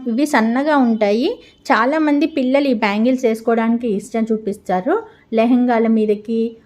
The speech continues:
హాఫ్ శారీస్ మీదకి, పట్టు శారీస్ మీదకి పిల్లలైతే మట్టి గాజులు వేసుకుంటే పెద్దవాళ్ళలాగా కనిపిస్తామని చాలామందికి అంటారు. అలాంటి వాళ్ళు ఈ బ్యాంగిల్స్ని ఇష్టపడతారు. వీటికి సైడ్గా బ్యాంగిల్స్ కూడా సెట్ చేసి మనం చూపించవచ్చు. నా దగ్గర సైడ్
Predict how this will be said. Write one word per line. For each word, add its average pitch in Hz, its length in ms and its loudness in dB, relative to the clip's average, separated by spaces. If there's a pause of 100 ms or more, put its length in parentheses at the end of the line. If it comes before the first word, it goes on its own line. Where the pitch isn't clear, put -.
(140)
హాఫ్ 214 260 -2
శారీస్ 214 360 0 (100)
మీదకి, 202 340 -4 (120)
పట్టు 208 280 -2
శారీస్ 226 420 2
మీదకి 202 300 -4 (100)
పిల్లలైతే 247 500 2 (100)
మట్టి 208 260 -2
గాజులు 226 320 0
వేసుకుంటే 208 420 -2 (120)
పెద్దవాళ్ళలాగా 208 680 2 (100)
కనిపిస్తామని 202 720 -2 (420)
చాలామందికి 214 680 0
అంటారు. 190 380 0 (440)
అలాంటి 240 400 2
వాళ్ళు 233 240 2 (100)
ఈ 220 40 2 (120)
బ్యాంగిల్స్ని 220 600 2
ఇష్టపడతారు. 202 640 0 (160)
వీటికి 254 440 0
సైడ్గా 220 400 2 (160)
బ్యాంగిల్స్ 214 480 0
కూడా 220 220 0 (480)
సెట్ 214 240 2
చేసి 226 220 2 (100)
మనం 214 260 4
చూపించవచ్చు. 214 600 0 (120)
నా 240 60 2 (100)
దగ్గర 208 220 2 (100)
సైడ్ 196 180 0